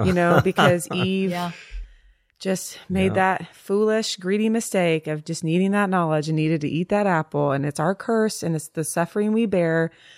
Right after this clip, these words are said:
Speaker 1: that, like, all childbirth is gonna be painful. And I realized that, like, that's a real story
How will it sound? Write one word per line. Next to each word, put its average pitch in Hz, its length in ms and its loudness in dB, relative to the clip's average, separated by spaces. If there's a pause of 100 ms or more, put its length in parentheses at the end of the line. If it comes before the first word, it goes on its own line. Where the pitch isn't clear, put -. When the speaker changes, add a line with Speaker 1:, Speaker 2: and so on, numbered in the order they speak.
(280)
Speaker 1:
that, 160 160 -2
like, 143 360 -2
all 156 200 2
childbirth 160 500 -2
is 156 100 -4
gonna 151 180 -4
be 143 140 -6
painful. 139 640 -8 (500)
And 156 400 -2 (220)
I 175 80 2
realized 190 340 2
that, 220 60 -2
like, 202 120 -2
that's 165 240 -4
a 285 60 0
real 170 300 0
story 165 720 -2